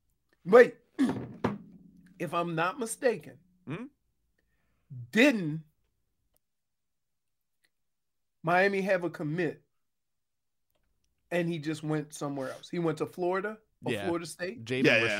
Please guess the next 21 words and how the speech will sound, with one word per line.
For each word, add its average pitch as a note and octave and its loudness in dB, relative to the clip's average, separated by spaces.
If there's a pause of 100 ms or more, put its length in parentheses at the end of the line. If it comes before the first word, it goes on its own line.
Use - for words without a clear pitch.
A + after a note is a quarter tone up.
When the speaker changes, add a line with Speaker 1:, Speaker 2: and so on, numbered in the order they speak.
(120)
Speaker 3:
Rashada. - -8
Speaker 2:
think D3+ 0
it C#3+ 0
was A#3 4
a, B2+ 0
Speaker 1:
Okay. A3+ 4
Speaker 2:
yeah, - 0 (380)
it - -10
Speaker 1:
So, D#4 12
Speaker 2:
was - -2
a - -4
Speaker 1:
so F4 12
Speaker 2:
quarterback. C#4 8
Speaker 1:
why, E4+ 12
why D4+ 10
a-, C4 8
am A3 10
I D4+ 12
wrong D4 10
for D4 2
saying, C#4+ 8